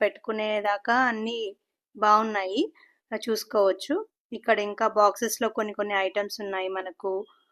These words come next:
విడిగా ఉన్నాయి. So, ఇవి చూసారు కదా, కొన్ని ఇక్కడ చూస్తున్నారు కదా, ఇవిగో ఇవి కలర్ క్రిస్టల్ దండలు ఉన్నాయి. ఇవి కూడా కొంతమంది యూజ్ చేస్తుంటారు, వీటిని కూడా పర్చేస్ చేసుకోవచ్చు.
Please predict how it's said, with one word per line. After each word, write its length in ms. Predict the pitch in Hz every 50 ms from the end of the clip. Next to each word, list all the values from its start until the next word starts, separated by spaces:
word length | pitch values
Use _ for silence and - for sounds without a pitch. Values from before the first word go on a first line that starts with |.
| _ _ -
విడిగా 340 | 226 220 220 214 202 214 202
ఉన్నాయి. 600 | 202 196 190 190 190 190 185 190 190 196 202 _ _ -
So, 100 | - 247
ఇవి 260 | 226 226 214 202 208 - -
చూసారు 320 | 208 196 - 226 214 202 202 - 208
కదా, 380 | 196 190 214 233 254 247 226
కొన్ని 640 | 214 - - 220 208 208 208 202 202 196 196 190 - - _ _ _ _ _ _ - 240
ఇక్కడ 420 | 220 214 214 _ - - 226 226 226 -
చూస్తున్నారు 400 | 240 226 - - 247 240 233 - _ -
కదా, 200 | 226 220 254 311
ఇవిగో 320 | 370 330 247 220 214 226 226
ఇవి 280 | 220 208 214 214 - -
కలర్ 260 | 220 214 208 208 214 214
క్రిస్టల్ 680 | - - 220 202 - - - 226 220 220 220 214 202
దండలు 400 | 196 202 196 196 202 208 208 196
ఉన్నాయి. 540 | 190 185 185 185 180 180 175 190 262 415 - _ _ - - _ _ _ _ -
ఇవి 160 | 247 220 220
కూడా 640 | 226 - 233 226 226 233 240 240 240 233 226 220 214 220 _ _ - -
కొంతమంది 360 | - 240 226 220 214 214 214 220
యూజ్ 340 | 220 220 220 214 - -
చేస్తుంటారు, 580 | 233 214 214 - - 208 196 175 196 196 196 247
వీటిని 320 | 302 269 226 214 - 220 208
కూడా 220 | - 214 208 214
పర్చేస్ 520 | 214 - 202 190 - - 202 190 - - 202
చేసుకోవచ్చు. 640 | 185 - - - 202 185 196 - - 269 311 349